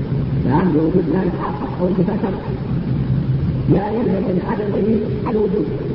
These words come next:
قد يعدم القتل هذا المانع، لكن لا يلزم من الوجود الميراث بوجود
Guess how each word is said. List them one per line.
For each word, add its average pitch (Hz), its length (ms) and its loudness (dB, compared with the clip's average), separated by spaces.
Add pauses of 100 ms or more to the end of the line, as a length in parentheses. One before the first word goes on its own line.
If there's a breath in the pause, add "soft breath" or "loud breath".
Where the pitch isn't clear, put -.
(160)
قد 196 160 2
يعدم 240 220 2 (840)
القتل 180 380 -2
هذا 160 340 -2 (220)
المانع، 160 300 2 (640)
لكن 190 200 2
لا 226 120 2
يلزم 247 200 0
من 220 160 2
الوجود 190 320 0
الميراث 160 360 0 (580)
بوجود 180 320 4